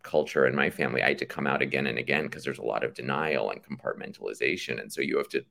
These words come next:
you have to redo it and redo it. And I think for young people, building those support systems, having that chosen family, that community that you trust, that you know is there for you as you navigate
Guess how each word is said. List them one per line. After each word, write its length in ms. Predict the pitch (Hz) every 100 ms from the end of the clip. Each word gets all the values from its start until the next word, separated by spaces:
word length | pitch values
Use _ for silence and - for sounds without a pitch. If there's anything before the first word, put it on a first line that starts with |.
| _ _ _ _ -
you 140 | 92
have 100 | 90
to 120 | 95
redo 480 | 80 82 69 90 92
it 80 | 71
and 120 | 64
redo 360 | 65 64 76 80
it. 100 | 58
And 80 | 64
I 100 | 76
think 220 | 92 90
for 120 | -
young 220 | 69 80 85
people, 500 | 87 - 62 62 - _ _ _ _ _ _ 85
building 400 | 101 104 104 92
those 160 | 78 -
support 400 | - 82 82 -
systems, 400 | - - 57 -
having 380 | 76 78 76
that 180 | 69 64
chosen 380 | - 71 69 62
family, 320 | - 69 60
that 180 | 60 67
community 480 | - 80 76 78 73
that 160 | 64 -
you 100 | 58
trust, 680 | - - 67 50 - - _
that 140 | 78
you 100 | 69 71
know 220 | 76 69
is 100 | 62
there 220 | 67 69
for 160 | - 64
you 240 | 50 50 -
as 240 | 62 65
you 100 | 58
navigate 600 | 60 58 - - 53 55